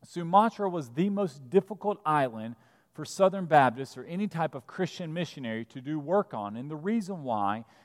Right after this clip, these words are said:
is because Sumatra, uh, Islam came to Indonesia hundreds and thou-, or thousand or so years ago, and, and it landed on the very top of Sumatra called Banda Aceh is this community.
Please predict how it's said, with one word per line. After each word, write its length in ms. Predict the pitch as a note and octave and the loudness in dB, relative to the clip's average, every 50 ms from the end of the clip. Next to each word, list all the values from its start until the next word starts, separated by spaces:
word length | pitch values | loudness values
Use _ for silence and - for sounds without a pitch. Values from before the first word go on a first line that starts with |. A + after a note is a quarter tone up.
| _ - - | _ -10 -10
is 160 | C#3 A#2 A#2+ | -10 -8 -4
because 340 | D#3 D3+ - - D3+ C#3 - | -4 -4 -2 -2 -4 -4 -4
Sumatra, 840 | - F3 F3 E3 E3 F3+ G3 A3 G#3+ - - C3 A2 A2 A#2+ B2+ - _ - _ _ _ _ - | -6 -6 -6 0 4 6 6 6 6 2 -2 -2 0 0 0 0 -2 _ -20 _ _ _ _ 0
uh, 300 | B2 C3+ C#3 C#3 D3 C3 G#2 - F#2 G2+ - _ - - - | 4 6 6 6 4 0 -8 -14 -20 -20 -20 _ -14 0 4
Islam 600 | G3+ A#3 B3 G#3+ F3+ F#3+ D3+ C3 B2 B2 C3 D#3+ - - - | 6 6 6 4 -2 0 4 6 6 6 6 2 -4 -8 -6
came 340 | F3+ G#3+ G#3 F3 D3+ D3 C#3 | -4 -2 -2 -2 -4 -6 -10
to 140 | - - - | -12 -12 -12
Indonesia 960 | D#3 D#3 D#3 D3 C#3 D3 F3 F#3+ F#3 D3 - C3 A#2+ A#2 A#2+ B2 C3 C3+ A2+ G2 | -10 -8 -8 -8 -8 -8 -6 -6 -8 -8 -6 -2 2 4 4 4 4 0 -6 -12
hundreds 540 | - A#2+ C3+ D#3+ E3+ C#3 C#3 C#3 B2+ G#2 G#2 | -10 -8 -6 -6 -6 -6 -6 -8 -8 -8 -12
and 120 | A2 G#2 G2+ _ - | -16 -16 -16 _ -2
thou-, 300 | A#2 C3 C#3 D3 A#2 A#2+ | 6 6 6 6 6 2
or 120 | A2+ A2 | -2 -2
thousand 540 | - C#3+ C3+ C#3 C#3+ C#3 A2+ C3+ C3 B2+ C#3 | 2 6 8 8 8 6 2 -8 -12 -10 -12
or 100 | C3 A2 | -12 -12
so 160 | - D3 C3 | -8 -6 -6
years 400 | A#2+ A#2 B2+ D#3 G3 G#3 D3 C#3+ | -6 -6 -4 -2 -2 -2 -2 -4
ago, 400 | A#2+ G2 A2 G2+ G2 G#2 A#2 - _ _ _ _ _ _ D#3 | -8 -6 -4 -4 -4 -4 -6 -8 _ _ _ _ _ _ -4
and, 300 | D3 D3 D3 C#3+ C3 - _ _ _ - | -4 -4 -4 -6 -12 -18 _ _ _ -14
and 160 | C3 C3+ C3 | -12 -10 -10
it 140 | C3 - - | -10 -12 -12
landed 560 | D3 D3 F3 F#3+ A3 A#3+ A#3+ G3 E3 C#3+ B2+ | -12 -6 -4 -2 0 0 0 0 -2 -4 -6
on 140 | B2+ B2+ B2 | -6 -8 -8
the 60 | A#2+ | -10
very 340 | A2 C3 E3 F#3 F#3+ F#3 - _ - | -8 -4 0 2 2 2 0 _ -20
top 560 | - - - A3 G#3+ D3+ C3 - - - _ _ _ _ _ - | -18 -6 0 2 4 4 4 2 0 -20 _ _ _ _ _ -10
of 160 | B2 B2+ - | -10 -10 -10
Sumatra 640 | - - D#3 D3 D3 C#3+ C#3+ - - - C#3 B2+ | -10 -10 -6 2 4 6 6 6 2 -4 -8 -8
called 320 | - - C#3+ A#2+ G#2 G2+ A2 | -6 -4 -4 -4 -4 4 8
Banda 400 | C#3 C#3+ D#3 E3 D3+ D#3+ D3 - - D3+ | 8 8 8 6 2 -2 -4 -4 0 6
Aceh 540 | D3+ E3 D#3+ - - - A2+ F#2+ F2+ F2+ G2 _ _ _ _ - | 6 6 6 6 0 -6 -6 -6 -6 -10 -18 _ _ _ _ -10
is 140 | A#2+ A#2 A#2 | -10 -10 -8
this 240 | C#3+ C#3 - - | -8 -12 -12 -12
community. 640 | - - - C3 C3+ D3 D#3+ D#3 B2+ - - G2+ F2 | -18 -16 -12 -10 -8 -6 -6 -6 -8 -8 -8 -12 -12